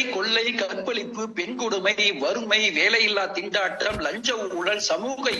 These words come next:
ஏற்றத்தாழ்வு, எல்லோருக்கும் உத்தரவாதமற்ற வாழ்வு என்ற நிலையே நிலவுகிறது. சமூக நலனை விரும்பக்கூடிய மனிதநேயமிக்க எவரும் இத்தகைய சூழ்நிலையை கண்டு மனநிறைவு கொள்ள மாட்டார்கள்.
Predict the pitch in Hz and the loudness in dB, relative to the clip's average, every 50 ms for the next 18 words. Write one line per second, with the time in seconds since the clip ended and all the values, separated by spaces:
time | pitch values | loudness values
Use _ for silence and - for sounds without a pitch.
0 | 170 208 196 - - - - - 185 175 170 175 214 214 - - - - 233 254 | 2 0 2 2 -2 -2 0 0 0 0 0 0 -2 -2 -2 -2 -2 0 0 2
1 | 254 247 262 254 - 277 233 - - - 220 233 226 220 202 202 185 175 170 - | 2 0 0 -2 -4 -6 -6 -6 -4 -2 0 2 4 4 4 4 2 0 -2 -2
2 | 170 156 131 135 156 175 196 208 208 190 208 220 220 214 - - - - - _ | -2 -2 0 0 2 2 2 0 0 -2 -2 -4 -4 -6 -10 -14 -16 -16 -20 _
3 | _ _ 147 165 175 180 175 - - 143 165 165 185 208 196 190 202 208 202 170 | _ _ -2 -2 0 0 0 -2 0 0 0 2 2 2 2 2 2 2 0 0
4 | 139 151 175 170 165 151 151 131 123 113 - - - _ _ _ _ _ _ _ | 0 0 0 -2 -2 -2 0 -2 -2 -2 -6 -12 -20 _ _ _ _ _ _ _
5 | _ _ - - - 175 214 262 330 330 320 302 269 247 247 233 226 196 175 185 | _ _ -4 0 0 0 0 0 0 2 2 4 4 4 4 2 2 0 0 -2
6 | 254 269 294 285 - - 240 220 214 240 254 240 - 147 156 214 240 277 254 240 | -4 -2 -4 -4 -4 -4 0 2 2 2 2 2 0 -2 -2 0 0 0 2 4
7 | 226 214 202 196 185 - - 202 202 214 196 143 131 139 165 - - - - 254 | 2 2 2 -2 -4 -4 -2 -2 -2 -2 -2 -4 -2 -2 0 0 0 -2 -2 -2
8 | 247 180 - - 196 175 170 156 143 - - 254 269 262 240 214 185 180 165 139 | -4 -4 -4 -4 -2 0 0 0 0 0 -2 -4 -2 -2 0 0 2 0 0 0
9 | - 170 175 202 208 220 226 226 190 151 135 151 185 214 214 208 202 190 180 196 | 0 0 0 0 0 -2 -2 -2 -2 -2 0 0 0 0 0 0 0 0 0 0
10 | 190 - 135 135 127 123 120 113 - - 120 110 107 - 107 | -2 -2 0 0 0 0 0 -2 0 0 0 0 -2 -4 -8